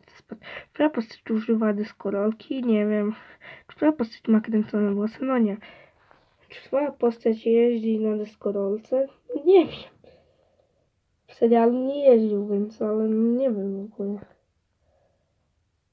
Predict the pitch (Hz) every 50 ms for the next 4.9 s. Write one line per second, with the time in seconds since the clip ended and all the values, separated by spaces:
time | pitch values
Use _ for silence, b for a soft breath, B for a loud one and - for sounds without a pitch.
0 | _ _ _ - 240 247 233 226 233 226 - - 262 254 233 254 247 240 220 240
1 | 233 233 233 226 220 - 233 226 - 233 226 226 220 226 240 226 226 - - 214
2 | - - 233 233 220 214 220 214 214 220 220 220 - 226 208 208 208 208 214 214
3 | 214 202 202 202 202 202 202 202 208 202 196 196 202 196 196 190 190 - - -
4 | - 196 196 202 202 196 202 202 202 202 - - 214 208 214 208 196